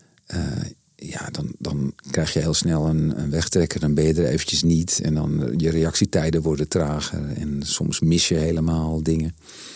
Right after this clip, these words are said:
Want het brein wil alsmaar in slaap vallen.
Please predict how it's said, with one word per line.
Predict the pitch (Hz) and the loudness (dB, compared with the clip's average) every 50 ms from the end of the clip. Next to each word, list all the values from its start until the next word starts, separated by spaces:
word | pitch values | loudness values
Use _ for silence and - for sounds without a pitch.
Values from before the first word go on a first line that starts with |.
| - - - - - - - - - | -14 -14 -14 -18 -20 -20 -20 -18 -10
Want | - 110 87 | -6 -2 0
het | 87 80 85 80 | 0 0 2 2
brein | - 101 104 104 101 | 4 6 6 6 6
wil | 98 98 | 6 4
alsmaar | - 98 104 113 - - 92 87 | 4 4 2 2 4 2 2 2
in | 85 80 | 2 2
slaap | - - 95 92 90 | 2 2 2 2 2
vallen. | - - - - 98 127 | 0 -2 -2 -2 -2 -2